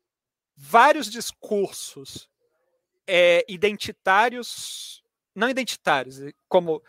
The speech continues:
discursos do, da, de soberania foram facilmente captados por organizações internacionais e se vê como parte do, da, da conjuntura atual do,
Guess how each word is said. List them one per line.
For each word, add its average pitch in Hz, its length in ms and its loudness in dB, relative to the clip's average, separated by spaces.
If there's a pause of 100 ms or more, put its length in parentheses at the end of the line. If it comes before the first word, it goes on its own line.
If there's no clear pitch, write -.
(160)
discursos 254 840 2
do, 208 300 4
da, 190 200 8
de 185 200 -6
soberania 214 960 6 (600)
foram 214 260 6
facilmente 254 640 4
captados 208 480 2
por 208 160 -2
organizações 185 540 0
internacionais 175 1000 0 (480)
e 196 120 4
se - 280 4
vê 220 540 8 (500)
como 202 240 6
parte 226 420 6
do, 196 400 2
da, 170 540 8
da 170 140 4
conjuntura 190 520 -2
atual 175 340 2
do, 160 540 -2